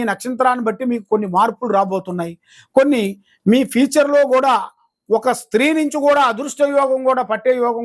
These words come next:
కూడా కొంచెం రాబోతుంది. కాబట్టి స్నేహాలు కొన్ని తగ్గించాలి. ఏ వ్యాపార బిజినెస్లలో కూడా ఎక్కువగా పార్ట్నర్‌షిప్‌గా ఎక్కువగా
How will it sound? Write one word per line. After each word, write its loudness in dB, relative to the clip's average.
కూడా 0
కొంచెం -8
రాబోతుంది. -4
కాబట్టి 2
స్నేహాలు 2
కొన్ని -6
తగ్గించాలి. -2
ఏ 4
వ్యాపార 4
బిజినెస్లలో 0
కూడా 2
ఎక్కువగా 2
పార్ట్నర్‌షిప్‌గా 0
ఎక్కువగా 0